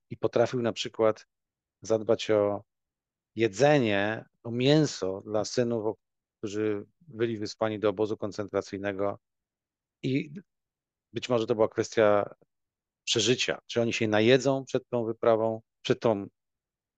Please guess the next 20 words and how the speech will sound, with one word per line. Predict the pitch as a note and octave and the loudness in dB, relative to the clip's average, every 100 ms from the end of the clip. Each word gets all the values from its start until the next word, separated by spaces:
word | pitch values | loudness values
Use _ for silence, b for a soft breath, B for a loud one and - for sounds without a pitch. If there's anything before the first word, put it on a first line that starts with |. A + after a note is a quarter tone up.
| _ _ - | _ _ -12
no | A#2 G#2+ | -6 -6
nie | A#2 G#2 | -4 -6
wyprawą, | G2+ G#2 F#2 E2+ | -2 2 2 0
przed | - - | -12 -14
tym | - G2 G#2 _ - _ | -14 -14 -16 _ -20 _
zesłaniem, | G#2+ G2+ A2+ G#2+ G#2+ A#2+ C3 _ _ _ _ _ _ _ _ _ _ - | -10 -2 0 2 0 -4 -6 _ _ _ _ _ _ _ _ _ _ -4
czy | - C3+ | 0 2
nie? | B2 D2+ - _ _ _ _ _ _ _ _ _ _ _ _ _ _ _ _ | 2 0 -6 _ _ _ _ _ _ _ _ _ _ _ _ _ _ _ _
O, | - - | -8 -8
coś | - - - | -8 -12 -12
tutaj | _ - G2 | _ -12 -8
mi | |
się, | F#2+ G#2 F#2 F#2 _ _ _ _ _ G2+ | -6 -4 -4 -8 _ _ _ _ _ _
przepraszam, | - - - G2+ G#2+ G2+ | -16 -16 -12 -10 -8 -8
jakieś, | F#2+ A2 G2 - - - | -8 -10 -8 -8 -8 -8
e, | G2 F#2+ | -10 -10
włączają | G2 G#2 G2 G#2+ G#2 G2 | -10 -8 -2 0 0 -4
chyba. | F2+ F#2 F#2 F#2+ F2 _ _ _ _ _ _ _ _ _ _ _ _ _ _ _ _ _ _ _ _ _ _ _ _ _ _ _ _ | -8 -16 -14 -14 -14 _ _ _ _ _ _ _ _ _ _ _ _ _ _ _ _ _ _ _ _ _ _ _ _ _ _ _ _
Przepraszam | - A2+ G#2+ - E2+ | -6 -2 0 -2 -6
za | F2 F2 E2+ D#2+ | -4 -4 -6 -10